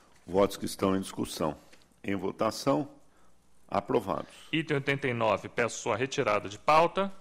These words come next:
Speaker 1: Retirada de pauta, item oitenta e nove, com retorno ao gabinete.
Speaker 2: Agora, em conjunto, noventa a noventa e três.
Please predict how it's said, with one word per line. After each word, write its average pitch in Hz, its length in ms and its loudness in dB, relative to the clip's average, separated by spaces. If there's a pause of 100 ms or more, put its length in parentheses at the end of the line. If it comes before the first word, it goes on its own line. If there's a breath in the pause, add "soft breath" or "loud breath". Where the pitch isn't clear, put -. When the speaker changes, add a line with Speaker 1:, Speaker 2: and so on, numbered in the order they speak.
(300)
Speaker 1:
Retirada 82 520 -8
de 80 100 -14
pauta, 107 540 0
item 85 300 -8
oitenta 80 380 -10
e 92 40 -4
nove, 107 420 -2
com - 160 -14
retorno 78 460 -10
ao 78 60 -12
gabinete. 73 520 -14 (680 loud breath)
Speaker 2:
Agora, 151 420 4
em 151 80 -8
conjunto, 131 540 -8
noventa 123 500 0
a - 20 4
noventa 110 360 2
e 104 40 -4
três. 151 600 0